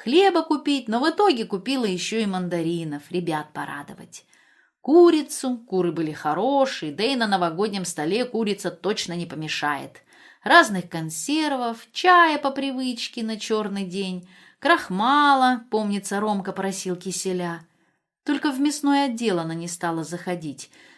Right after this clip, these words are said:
Накануне Даниил со словами «Ешь, чудик, жри от пуза и друзей своих угости»,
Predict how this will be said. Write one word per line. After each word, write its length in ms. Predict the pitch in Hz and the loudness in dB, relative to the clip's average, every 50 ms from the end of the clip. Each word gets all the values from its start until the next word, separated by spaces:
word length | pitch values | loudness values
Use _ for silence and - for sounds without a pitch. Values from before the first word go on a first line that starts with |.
| _ _ _ | _ _ _
Накануне 520 | 185 180 185 208 214 226 240 233 220 208 | -8 -2 0 0 2 2 2 2 0 0
Даниил 440 | 185 214 214 214 214 220 226 233 226 | 0 -2 -2 0 0 0 0 -2 -2
со 140 | - 214 185 | -4 -6 -6
словами 680 | - - 196 196 196 202 196 196 190 190 185 185 175 - - _ | -4 -2 -2 0 2 2 2 2 0 -2 -6 -6 -8 -12 -18 _
«Ешь, 440 | - 165 202 226 254 254 240 226 - | -4 0 2 4 4 4 4 2 0
чудик, 580 | - - - 226 226 220 202 180 156 151 - 147 | -4 -4 -4 -2 -2 -2 -2 -2 -4 -4 -6 -8
жри 460 | 135 143 170 175 220 240 262 269 269 | -6 -4 -2 -2 0 0 2 4 6
от 200 | 254 247 247 - | 6 6 4 0
пуза 340 | - 233 262 262 247 214 240 | -6 -4 -2 -2 0 0 0
и 60 | 233 | 0
друзей 540 | 214 220 226 226 170 156 180 220 247 262 262 | 0 2 0 0 0 2 2 2 2 2 0
своих 380 | 262 254 240 233 226 214 - - | 0 0 0 2 2 2 0 -2
угости», 720 | 214 196 196 190 190 - - - - 196 170 147 - - | -4 -2 -2 -2 -2 -6 -8 -6 -4 -4 -4 -4 -4 -8